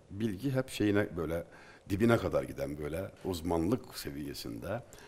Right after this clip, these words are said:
son derece müdekkik, fevkalade mükemmeliyetçi. Yani falsoya müsaade etmiyor. Mizacı böyle. Mesela bir yönü belki az bilinir hocam.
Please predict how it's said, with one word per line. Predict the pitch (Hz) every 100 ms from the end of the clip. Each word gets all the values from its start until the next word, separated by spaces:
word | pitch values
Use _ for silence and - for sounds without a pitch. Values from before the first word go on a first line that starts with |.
| -
son | - 113 139 123
derece | 110 92 85 101 95
müdekkik, | 95 101 107 123 117 131 - - - - - - - - - -
fevkalade | - 139 139 127 120 110 113 110
mükemmeliyetçi. | 98 - 107 101 95 92 92 87 - 92 110 - - - - -
Yani | 127 - - - - - - - - -
falsoya | - - 202 - 160
müsaade | 147 127 - 123 120
etmiyor. | 113 - 73 57 - - -
Mizacı | 104 101 95 107 101
böyle. | 82 71 - -
Mesela | 131 233 175
bir | 180
yönü | 208 190 180
belki | 196 196 190
az | 190 175
bilinir | 160 139 131 -
hocam. | 120 120 123